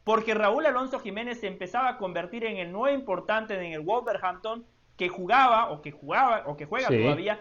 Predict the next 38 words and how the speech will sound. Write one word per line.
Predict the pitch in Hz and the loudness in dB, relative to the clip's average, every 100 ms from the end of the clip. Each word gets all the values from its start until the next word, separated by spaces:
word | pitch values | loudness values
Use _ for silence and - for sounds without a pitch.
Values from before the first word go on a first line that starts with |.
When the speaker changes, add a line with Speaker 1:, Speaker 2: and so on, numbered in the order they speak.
| - - | -8 -10
Speaker 1:
en | 196 | -6
la | 185 | -4
Liga | 262 311 - | -2 -2 -2
Premier | 202 196 190 | -6 -6 -6
de | 180 | -6
Inglaterra, | 156 135 160 185 | -8 -6 -6 -4
la | 175 156 | -4 -6
mejor | 151 226 269 | -4 0 0
liga | 214 175 | 0 -2
del | 147 139 | -2 -4
mundo, | 139 160 190 - _ - | -10 -8 -10 -10 _ 0
porque | 214 214 226 | 0 2 -2
el | 226 | -2
Chucky | 311 339 330 | -4 -4 -2
Lozano | 233 202 247 247 | -4 0 -2 -2
se | 226 - | -6 -6
convertía | 185 185 180 262 | -2 -2 -4 -4
en | 262 | -4
el | 214 | -6
fichaje | 202 170 269 262 220 | -10 -2 -2 0 -2
más | 254 254 | -2 -2
caro | - 320 320 | 2 4 4
en | 269 | 2
la | 208 | 0
historia | 190 - 262 262 269 269 - | -2 0 0 4 2 2 -8
del | 214 185 196 | -12 -4 2
Napoli. | 214 180 127 113 - _ _ _ - | 2 2 0 -10 -14 _ _ _ -8
En | 208 277 | 0 2
ese | 311 302 | 2 0
contexto, | 240 220 311 320 - 311 311 | -2 0 0 0 -2 -2 -2
el | - 196 | -6 -2
Tata | 285 277 | 0 0
Martino | 233 202 254 226 | -2 -4 -2 0
había | 220 247 214 | 2 2 2
ganado | 208 226 220 | 2 0 0
una | 196 | -4
Copa | 196 190 196 | -6 -2 4
Oro | 269 277 269 | 6 6 4